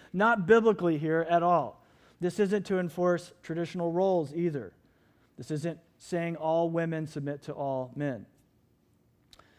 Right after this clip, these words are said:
Kathy Keller is the wife of a guy that we quote a lot, a lot around here named Tim Keller. Together, they wrote a book called The Meaning of Marriage. I highly recommend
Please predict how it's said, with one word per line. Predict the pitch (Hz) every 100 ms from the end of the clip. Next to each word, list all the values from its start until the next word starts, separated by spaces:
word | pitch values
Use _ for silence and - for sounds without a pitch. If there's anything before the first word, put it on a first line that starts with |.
| _ -
Kathy | 202 196 220
Keller | - 214 202 190 208 - _ _ _ _ _ _ _ _ _ _ -
is | 175 151
the | 175
wife | 160 202 196 190 185 - _ -
of | 165 165 151
a | 175
guy | 175 180
that | 180
we | 180
quote | 170 190 185
a |
lot, | 175 170 175 180
a | 190 185
lot | 165 170 170
around | 170 160
here | 156
named | 156 151 151
Tim | - 202 196
Keller. | 160 139 135 156 - _ _ _ _ -
Together, | 185 160 202 214 190 180
they | 175 185
wrote | 190 196
a |
book | 180 175 196 196
called | 180 170 165 - _ -
The | 156
Meaning | 165 180 208 208
of | 196 160
Marriage. | 160 143 120 - - _ _ _ _ _ _ _ _ _ _ _ _ _
I | 185 190 190 -
highly | - 196 208 214 196
recommend | 175 165 165 156 151 143